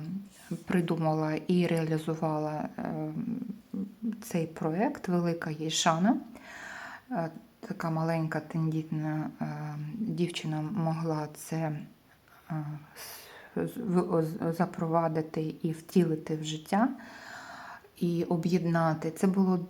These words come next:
дуже символічно і дуже, я пам'ятаю, що цей проєкт, е, ідея виникла в, е,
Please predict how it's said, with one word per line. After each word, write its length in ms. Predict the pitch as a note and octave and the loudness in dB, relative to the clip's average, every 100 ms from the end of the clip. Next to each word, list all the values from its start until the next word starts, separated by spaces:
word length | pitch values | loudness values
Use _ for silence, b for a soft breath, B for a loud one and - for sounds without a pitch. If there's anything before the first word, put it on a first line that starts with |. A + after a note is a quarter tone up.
| - | 6
дуже 580 | F#3+ F#3 F#3+ F#3 F3+ F3 | 8 10 8 6 4 2
символічно 880 | - - F3 F3 E3+ G#3 A3 - F3 - | 0 2 4 4 6 6 6 2 2 2
і 60 | |
дуже, 500 | E3 F3 F3 E3+ E3 - - | 0 0 2 2 0 0 -2
я 220 | F3 F3+ | 2 2
пам'ятаю, 520 | F3+ F3+ F3 F3 E3+ | 2 2 4 2 2
що 180 | E3 - | 0 -4
цей 240 | - E3+ | -4 -4
проєкт, 640 | E3+ - E3 D#3+ D#3+ - - B B B B - | -2 -2 -2 -2 -4 -12 -16 B B B B -4
е, 480 | - D#3+ D3+ D3 - | 0 2 2 2 2
ідея 540 | F3 E3 E3 D#3+ D#3 D3+ D#3 | 0 2 4 4 4 2 -2
виникла 720 | E3 D#3+ D#3 D#3+ D#3+ D#3 D#3 - - | -2 0 0 -2 0 2 2 -4 -4
в, 40 | |
е, 220 | E3 D#3+ | 0 0